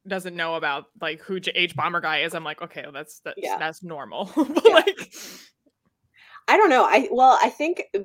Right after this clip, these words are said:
Speaker 2: maybe just because I'm, the stuff that I'm seeing and getting is different. I don't, I don't know.
Speaker 1: I mean, I just generally recommend H Bomber Guy's channel. Like, I knew about,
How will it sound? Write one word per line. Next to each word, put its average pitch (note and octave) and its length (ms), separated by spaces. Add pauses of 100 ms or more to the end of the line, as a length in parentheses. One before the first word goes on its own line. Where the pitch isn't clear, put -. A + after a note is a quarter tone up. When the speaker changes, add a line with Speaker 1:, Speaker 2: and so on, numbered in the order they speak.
(140)
Speaker 2:
maybe A3 400
just B3+ 240
because G3+ 520
I'm, F3+ 440
the F#3 80
stuff - 400
that F3+ 80
I'm E3+ 260
seeing E3 500
and D#3 120
getting D3+ 300
is - 320
different. D#3+ 460 (120)
I D#3+ 140
don't, - 180 (160)
I E3 160
don't E3 140
know. D#3+ 200
Speaker 1:
I A#3 60
mean, B3 160
I A#3+ 80
just A#3+ 260
generally F#3 400
recommend D#3 440
H D3 200
Bomber C#3 240
Guy's C3+ 220
channel. B2+ 420
Like, C#3 160
I D3+ 120
knew D3+ 140
about, C#3 300